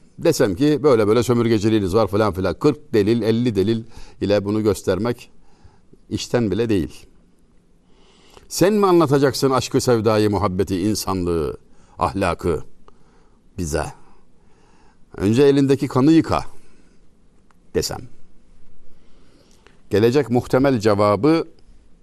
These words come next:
düşünüyorum şimdi. Diyebilir ki,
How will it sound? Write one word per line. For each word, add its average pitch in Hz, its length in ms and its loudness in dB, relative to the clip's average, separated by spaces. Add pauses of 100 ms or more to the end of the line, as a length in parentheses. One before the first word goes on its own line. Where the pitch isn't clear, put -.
(920)
düşünüyorum 87 580 0
şimdi. - 260 -14 (1200)
Diyebilir 131 460 2
ki, 80 300 -8